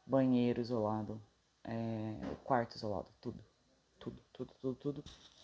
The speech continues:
Graças a Deus, sabe? E aí fica, vocês sabem que eu fico refletindo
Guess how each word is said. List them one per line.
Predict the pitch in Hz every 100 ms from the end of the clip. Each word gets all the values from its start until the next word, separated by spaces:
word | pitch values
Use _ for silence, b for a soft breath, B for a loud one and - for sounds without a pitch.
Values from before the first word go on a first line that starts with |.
| -
Graças | 131 117 - 117 123
a |
Deus, | 85 69 - - - b b b b b b b -
sabe? | - 120 107 b b b b b _
E | 123 123
aí | 120
fica, | 120 120 - 120 123 _ _ _ _
vocês | - 117 - 120
sabem | - 101 113 113
que | -
eu | 120
fico | - - 120
refletindo | 113 123 - 117 - - 123 120